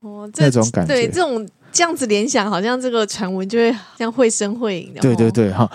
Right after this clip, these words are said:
Speaker 2: 传闻是这样传，就是说 Robert Johnson 他离开了大众的注意之后，有一天晚上呢，他就走到了一个十字路口，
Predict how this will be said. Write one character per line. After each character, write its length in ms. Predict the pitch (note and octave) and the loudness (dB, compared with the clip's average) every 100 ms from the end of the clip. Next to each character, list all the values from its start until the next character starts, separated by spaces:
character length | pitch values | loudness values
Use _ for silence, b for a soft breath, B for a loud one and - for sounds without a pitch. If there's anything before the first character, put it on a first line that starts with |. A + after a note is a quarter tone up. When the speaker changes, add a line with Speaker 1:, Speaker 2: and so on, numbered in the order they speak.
| B | B
Speaker 2:
传 220 | - E3+ | 2 4
闻 140 | G#3+ G3+ | 6 4
是 100 | G3+ | 4
这 140 | A3+ | 4
样 120 | F3+ | 4
传， 280 | D3 G#2 G#2 | 4 4 4
就 100 | D3+ | 4
是 60 | D#3+ | 4
说 260 | D#3 D#3+ | 4 2
Robert 380 | G3 E3+ E3+ E3+ | 4 4 6 4
Johnson 500 | D3+ E3 E3+ C3 G#2+ | 4 2 4 2 2
他 140 | B2+ | 2
离 240 | C3+ A2 G2 | 2 2 0
开 180 | G#2+ A#2 | 2 2
了 100 | A2 | 2
大 260 | - A2 | 0 -2
众 200 | F#2 G#2+ | 0 2
的 60 | F2+ | 2
注 300 | - A#2 F#2+ | 2 4 4
意 80 | F#2+ | 2
之 180 | - F#2 | 0 0
后， 160 | F2+ | 2
有 140 | F#2+ G#2+ | 4 4
一 20 | |
天 220 | B2+ C3 | 4 2
晚 200 | G#2 D2 | 0 -2
上 280 | - A3+ F2 B1+ | -4 -2 -2 -6
呢， 80 | C#2+ | -10
他 120 | - | 0
就 140 | B2+ C3 | 2 2
走 260 | - - | 0 -4
到 140 | - G#2+ | 0 2
了 80 | G2 | 2
一 80 | |
个 100 | F#2+ | 0
十 240 | F2 - F#2 | -2 0 -2
字 200 | - G2 | 0 0
路 200 | F2+ D2+ | 0 -4
口， 240 | - - | -8 -14